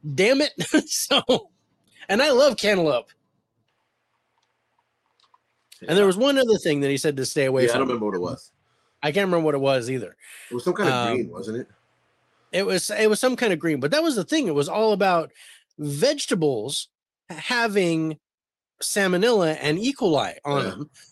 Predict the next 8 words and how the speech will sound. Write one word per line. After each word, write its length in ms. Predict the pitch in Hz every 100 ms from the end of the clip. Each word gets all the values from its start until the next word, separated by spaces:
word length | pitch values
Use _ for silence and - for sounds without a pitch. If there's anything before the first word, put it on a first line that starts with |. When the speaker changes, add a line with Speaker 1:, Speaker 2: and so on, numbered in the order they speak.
| _ _ _ -
Speaker 1:
from 680 | - 180 170 160 151 147 151
the, 640 | 165 139 139 135 127 120 113 _ _ _
the 220 | 160 139
water 640 | 135 131 175 262 190 151 147
from 440 | - 147 139 135
the 140 | 123
livestock 920 | 113 131 196 285 - - 113 95 120 - _ _ _ -
Speaker 2:
Mm-hmm. 440 | 90 90 92 98